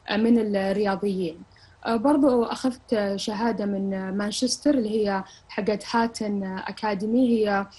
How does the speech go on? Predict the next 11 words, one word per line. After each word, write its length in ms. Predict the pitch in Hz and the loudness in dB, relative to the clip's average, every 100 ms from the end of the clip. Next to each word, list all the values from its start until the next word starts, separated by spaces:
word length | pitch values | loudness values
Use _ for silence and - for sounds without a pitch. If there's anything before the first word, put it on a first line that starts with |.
| - - | -20 -8
أكاديمية 760 | 233 240 233 240 262 277 277 285 - | -2 2 6 8 8 8 6 2 -6
أحد 240 | - 233 214 | -4 -2 -2
الملاكمين 1000 | 208 208 202 226 220 208 190 190 185 185 - - - | -2 -2 -2 -2 -2 -2 -2 -2 -4 -4 -10 -20 -6
المعروفين 460 | 202 185 202 202 214 | -2 0 -2 -2 -2
البريطانيين. 880 | 180 190 196 190 190 208 254 330 - - _ | -2 -4 -2 -4 -2 0 2 2 0 -16 _
آه، 140 | 202 - | -4 -4
أخذت 480 | - 240 233 - 208 190 190 | 0 -2 -2 -8 -6 -4 -6
شهادة 600 | - 196 214 202 190 185 | -6 -4 -2 0 -2 -2
منها، 580 | 196 202 185 180 180 - - - - 185 | -2 -4 -4 -8 -8 -8 -10 -10 -8 -8
آه، 40 | |
بالملاكمة. 1080 | 180 214 202 190 190 196 190 190 220 254 | -4 -2 -2 -4 -4 -4 -4 -4 -2 0